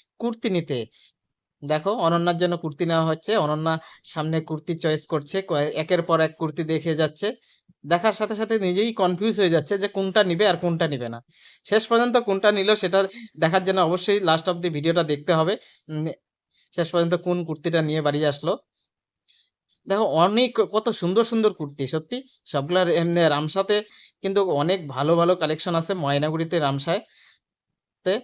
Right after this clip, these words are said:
সত্যি কত সুন্দর সুন্দর কালেকশন, কিন্তু পছন্দ করতে যেয়ে কনফিউজ হয়ে যাচ্ছে কোনটা ছেড়ে কোনটা নেবে। বন্ধুরা, তোমাদের কোনটা পছন্দ হয় অবশ্যই কমেন্ট করে জানাও।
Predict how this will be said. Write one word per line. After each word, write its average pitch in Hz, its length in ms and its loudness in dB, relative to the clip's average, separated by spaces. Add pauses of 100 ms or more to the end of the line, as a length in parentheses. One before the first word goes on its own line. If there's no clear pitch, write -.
(760)
সত্যি 156 320 -2 (340)
কত 156 160 -8
সুন্দর 160 320 -6
সুন্দর 165 220 -2
কালেকশন, 151 420 -2
কিন্তু 180 280 -2 (600)
পছন্দ 175 420 -2
করতে 208 240 -2
যেয়ে 202 160 2
কনফিউজ 175 460 0
হয়ে 180 160 2
যাচ্ছে 175 220 0
কোনটা 165 340 -2
ছেড়ে 175 220 -2
কোনটা 160 240 -4
নেবে। 165 180 0
বন্ধুরা, 185 320 2
তোমাদের 190 380 2
কোনটা 220 240 0
পছন্দ 185 320 -2
হয় 185 200 4
অবশ্যই 170 340 2
কমেন্ট 170 280 0
করে 175 160 2
জানাও। 151 300 2